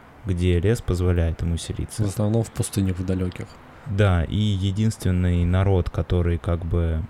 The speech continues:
Speaker 1: живёт, э, можно сказать, в мире с лесом
Speaker 2: Мгм.
Speaker 1: и принимает его, и относится к нему с уважением, это как раз-таки народ Долины Ветров,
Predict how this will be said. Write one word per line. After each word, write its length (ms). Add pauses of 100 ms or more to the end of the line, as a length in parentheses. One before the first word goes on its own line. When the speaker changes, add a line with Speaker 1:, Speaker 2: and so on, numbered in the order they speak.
(140)
Speaker 1:
живёт, 480 (140)
э, 220 (140)
можно 360
сказать, 420
в 80
мире 360
с 140
лесом 460
Speaker 2:
Мгм. 240
Speaker 1:
и 80
принимает 680
его, 240 (500)
и 360
относится 540
к 100
нему 420
с 120
уважением, 680 (400)
это 220
как 180
раз-таки 420
народ 360
Долины 340
Ветров, 440